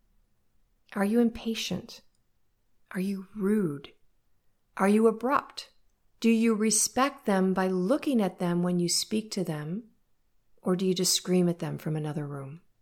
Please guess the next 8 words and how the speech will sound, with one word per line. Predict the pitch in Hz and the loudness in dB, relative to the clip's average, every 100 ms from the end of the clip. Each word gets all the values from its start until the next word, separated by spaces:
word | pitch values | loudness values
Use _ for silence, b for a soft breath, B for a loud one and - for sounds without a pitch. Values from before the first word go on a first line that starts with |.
| _ _ - - | _ _ -18 -6
When | 170 202 208 262 294 - | 0 4 4 2 -2 -2
you | 214 226 240 | 0 2 2
speak | 240 - - 185 165 - | -2 -4 0 0 0 -2
with | 180 180 | -4 -2
respect | 196 180 - 180 180 - | -2 -2 -2 0 0 0
to | 220 | -2
your | 208 | 0
children, | 220 - 202 170 160 151 170 | -2 -4 -4 -4 -6 -6 -8